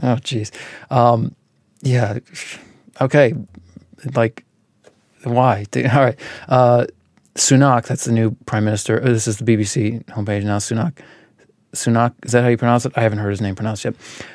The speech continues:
Uh, appoints, he's like a Goldman guy, and he, he, he did, he's, he's, he did a lot of hedge fund stuff. He went, he's got, I think, Oxford and Stanford, or Cambridge and Stanford, and he's been, you know, he's, he's a finance guy. Um,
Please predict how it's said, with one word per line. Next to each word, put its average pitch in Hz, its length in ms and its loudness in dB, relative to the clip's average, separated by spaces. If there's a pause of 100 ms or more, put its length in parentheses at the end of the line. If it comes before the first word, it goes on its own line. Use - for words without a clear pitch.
Uh, 113 180 4
appoints, 113 320 0
he's 131 220 2
like 151 140 4
a 147 60 4
Goldman 117 400 4
guy, 110 260 4
and 104 220 -2
he, 104 140 -6
he, 120 380 -2
he 107 100 -6
did, 117 220 -2
he's, 113 180 -4
he's, - 220 -6 (100)
he 113 100 -8
did 110 160 0
a 113 60 2
lot 107 160 2
of 101 60 -4
hedge 104 180 -2
fund 101 240 -2
stuff. - 400 -6 (300)
He - 80 -6
went, 110 200 -2
he's 113 220 -2
got, 107 240 0 (320)
I - 80 -6
think, 123 160 0
Oxford 113 300 0
and 104 100 -4
Stanford, 110 380 -4
or 113 40 -8
Cambridge 104 380 -4
and 104 80 -2
Stanford, 107 460 -4 (560)
and - 80 -6
he's 98 100 -4
been, 104 520 -2 (280)
you 156 140 0
know, 101 200 -2
he's, 143 140 -4
he's 156 220 2
a 147 40 -2
finance 117 320 0
guy. 123 220 -8 (560)
Um, 104 500 2